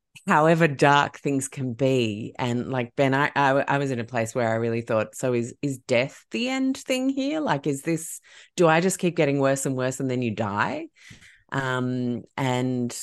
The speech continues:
because seven years ago, mold was just not talked about. I mean, it seems pretty recent, but if you think about it, it really just was not talked about. And the little flame where you, it just kept coming back, going, "There's just, there's gotta be something. Like, there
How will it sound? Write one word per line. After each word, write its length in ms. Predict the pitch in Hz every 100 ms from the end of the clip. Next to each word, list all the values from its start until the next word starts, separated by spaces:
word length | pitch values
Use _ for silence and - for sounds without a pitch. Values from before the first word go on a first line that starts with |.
| -
because 440 | 135 131 143 127 117
seven 300 | 143 135 127
years 180 | 131 131
ago, 220 | 123 120
mold 320 | 120 127 123
was 120 | 120
just 200 | - 117
not 400 | 143 135 120 -
talked 320 | - 123 110
about. 300 | 127 110 85
I 40 | -
mean, 140 | 156
it 160 | 151 160
seems 420 | - 233 262 240
pretty 240 | - 226
recent, 600 | 185 196 277 - 131 107 - - - - -
but 100 | 170
if 140 | -
you 60 | 147
think 260 | 240 285
about 380 | 190 131 117 117
it, 180 | 131 139
it 180 | 147 -
really 340 | 151 190 147
just 200 | 123 123
was 160 | 139 120
not 320 | 127 139 -
talked 300 | - 151 -
about. 360 | 135 110 95 - -
And 440 | 127 123 123 123 - _ _ -
the 100 | 147
little 300 | 147 175 208
flame 800 | - - 123 113 120 180 302 349 - _ - _ -
where 680 | 151 143 135 131 131 127 -
you, 140 | 151 - -
it 140 | 170 165
just 280 | 185 -
kept 360 | - 185 185 -
coming 340 | - 175 165
back, 360 | 139 135 143 -
going, 320 | 160 151 151 -
"There's 200 | 170 -
just, 280 | 262 -
there's 140 | - 185
gotta 240 | 233 247
be 100 | 233
something. 560 | - 226 339 - 82 -
Like, 200 | - 151
there 180 | 185 180